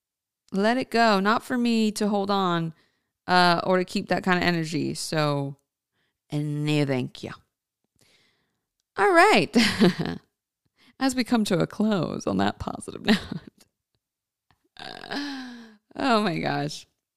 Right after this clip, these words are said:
I'm getting a little too comfortable with y'all. It is what it is. So here's the theory of the week.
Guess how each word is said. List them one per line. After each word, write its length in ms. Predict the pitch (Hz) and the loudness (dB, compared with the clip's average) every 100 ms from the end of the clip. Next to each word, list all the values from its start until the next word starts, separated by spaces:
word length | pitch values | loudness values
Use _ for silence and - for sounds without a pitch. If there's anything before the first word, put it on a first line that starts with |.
| _ _ | _ _
I'm 160 | 196 226 | -6 0
getting 220 | 214 151 | 0 2
a 80 | 156 | 2
little 160 | 147 | 2
too 160 | 147 - | 2 -2
comfortable 420 | 165 143 143 135 | -2 -4 -6 -6
with 80 | 139 | -6
y'all. 340 | 147 131 135 _ _ _ _ _ - - _ _ _ _ _ _ - | -4 -6 -6 _ _ _ _ _ -16 -16 _ _ _ _ _ _ -8
It 120 | 143 | -6
is 240 | 135 - | -6 -8
what 120 | 160 | -12
it 100 | 151 165 | -12 -18
is. 480 | 127 123 _ - - _ _ _ _ _ _ | -20 -20 _ -20 -20 _ _ _ _ _ _
So 380 | - - 165 - | 0 4 4 2
here's 540 | - 233 294 320 302 | 0 2 4 4 0
the 180 | - 226 | 0 0
theory 540 | 220 214 196 185 180 - | 2 4 6 6 4 2
of 160 | 160 | 0
the 100 | 156 | 0
week. 360 | 147 117 - | 0 -2 -4